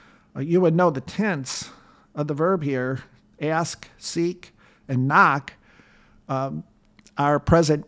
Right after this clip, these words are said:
active indicative verbs. And in the Greek,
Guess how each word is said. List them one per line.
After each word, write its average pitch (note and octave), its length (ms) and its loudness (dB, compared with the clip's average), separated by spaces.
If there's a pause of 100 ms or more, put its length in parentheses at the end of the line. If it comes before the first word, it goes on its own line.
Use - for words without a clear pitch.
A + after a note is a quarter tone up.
(120)
active D3+ 560 -2
indicative B2+ 840 -4
verbs. C3 320 -2
And C#3+ 220 -4
in D3+ 140 -2
the C#3+ 60 -6
Greek, D#3+ 520 -4